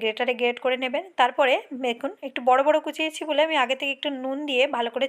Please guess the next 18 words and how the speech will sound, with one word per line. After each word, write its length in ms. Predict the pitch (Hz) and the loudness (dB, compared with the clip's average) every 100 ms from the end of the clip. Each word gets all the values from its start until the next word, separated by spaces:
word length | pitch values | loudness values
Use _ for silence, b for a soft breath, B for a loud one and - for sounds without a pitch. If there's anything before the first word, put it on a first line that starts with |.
| 269 | 0
চটকে 380 | 254 240 - 302 - B B - | -2 -2 -2 -2 -2 B B 0
জলটা 280 | 240 226 247 233 | 4 4 2 0
বের 120 | 233 254 | 0 0
করে 120 | 262 269 | 0 0
নিলাম। 200 | 285 403 _ _ - | -2 -4 _ _ -4
তারপরে 260 | 233 233 247 | -2 2 0
একটা 160 | 247 254 233 | 0 -4 -4
দেখুন, 200 | 226 370 _ b b b 247 | -8 -16 _ b b b 0
জলটা 220 | 240 247 | 2 2
বের 100 | 262 269 | -2 0
করে 100 | 262 | -2
একটা 120 | 254 247 | -2 -2
ব-, 100 | 233 247 | -2 -2
অন্য 120 | 247 247 | 0 0
পাত্রে 240 | 233 262 254 | 0 0 -2
নিয়ে 140 | 247 247 | -4 -4
নিয়েছি। 320 | 269 277 370 415 B B B B 294 | -4 -4 -6 -6 B B B B 2
এবারে 280 | 254 233 | 4 4